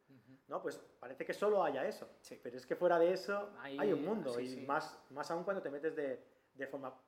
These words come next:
Speaker 2: más profesional, ¿no?
Speaker 1: Exacto.
Speaker 2: Entonces
Speaker 1: Muchas cámaras también de estas técnicas nos permiten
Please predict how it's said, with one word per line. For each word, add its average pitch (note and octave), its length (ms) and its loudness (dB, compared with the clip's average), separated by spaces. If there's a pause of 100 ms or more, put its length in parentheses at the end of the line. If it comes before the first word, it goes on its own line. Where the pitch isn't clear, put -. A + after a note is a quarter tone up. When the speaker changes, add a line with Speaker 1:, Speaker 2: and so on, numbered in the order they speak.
(160)
Speaker 2:
más C#3 220 -4
profesional, A#2+ 520 -12 (120)
¿no? C#3 80 -20 (100)
Speaker 1:
Exacto. A#2+ 460 -14 (240)
Speaker 2:
Entonces - 260 -20
Speaker 1:
Muchas F3+ 300 -4
cámaras G#3 420 2
también F#3+ 300 -6
de G3+ 60 -4
estas G#3 360 -6 (100)
técnicas G3 560 -4
nos F3+ 200 -10
permiten F3 600 -6